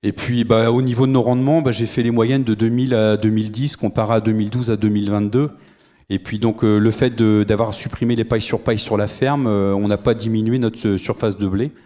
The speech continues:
On a toujours un blé, euh, un an sur deux. Euh, voilà, hein. Et donc on a gagné une tonne quatre de rendement, euh, avec l'intensification des légumineuses et autres.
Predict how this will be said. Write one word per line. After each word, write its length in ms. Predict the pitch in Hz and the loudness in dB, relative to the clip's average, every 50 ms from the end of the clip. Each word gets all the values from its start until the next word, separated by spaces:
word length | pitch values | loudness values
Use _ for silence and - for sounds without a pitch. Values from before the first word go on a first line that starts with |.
| _ - 101 | _ -6 -4
On 80 | 101 | -2
a 60 | 101 | -2
toujours 360 | 98 - - 120 104 110 104 110 | -2 -2 -4 -2 -2 0 0 0
un 80 | 104 | -2
blé, 300 | 98 104 110 113 117 120 | -2 0 0 0 2 2
euh, 220 | 113 101 95 95 95 | 2 0 0 0 -2
un 120 | 98 101 | -2 -2
an 60 | 104 | -4
sur 220 | 104 - - 107 - | -6 -6 -8 -8 -8
deux. 280 | 95 101 113 135 143 - - - - - - _ - - - _ _ _ _ - | -4 -2 -2 -2 -2 -6 -12 -20 -20 -20 -20 _ -20 -20 -20 _ _ _ _ -4
Euh, 640 | 90 90 87 90 90 87 87 85 85 85 82 85 85 82 | -2 -2 0 0 0 0 -2 -2 -2 -2 -4 -4 -4 -4
voilà, 180 | 92 92 98 110 | -2 0 0 2
hein. 400 | 120 110 98 92 92 87 87 87 | 0 0 0 0 -2 -2 -2 -2
Et 400 | 90 92 95 98 98 98 98 98 | -2 0 0 2 2 2 0 0
donc 280 | 95 110 107 107 - - | 0 -2 -4 -4 -4 -4
on 140 | 107 101 | -4 -2
a 180 | 98 98 98 95 | 0 0 0 0
gagné 380 | 92 101 101 98 101 107 113 113 | 0 -2 -2 -2 0 0 0 0
une 160 | 110 110 104 | 0 -2 -2
tonne 220 | - 113 104 98 | -2 -2 -4 -4
quatre 340 | - - 127 123 123 - - | -2 -4 -4 -4 -4 -4 -4
de 260 | 101 98 95 95 104 | -2 -2 -2 -2 -2
rendement, 580 | 101 92 101 104 101 101 107 113 117 117 110 101 | -2 -2 -2 -4 -4 -2 -2 -2 -2 -2 -2 -2
euh, 320 | 95 90 87 85 85 82 82 - - _ _ _ _ | -2 -2 -2 -4 -4 -6 -8 -12 -20 _ _ _ _
avec 260 | - 92 92 104 - - | -8 -4 -2 -2 -2 -2
l'intensification 840 | 113 104 - 117 107 - - 104 - - - - 95 - - 101 | -4 -4 -4 -4 -6 -6 -8 -12 -14 -10 -8 -8 -8 -6 -6 -4
des 100 | 98 98 | -4 -4
légumineuses 640 | 98 95 90 95 95 95 95 95 101 104 104 95 95 | -4 -4 -6 -4 -4 -4 -2 -2 -2 -4 -4 -4 -4
et 80 | 90 | -4
autres. 300 | 92 120 139 - - - | -4 -4 -6 -8 -12 -20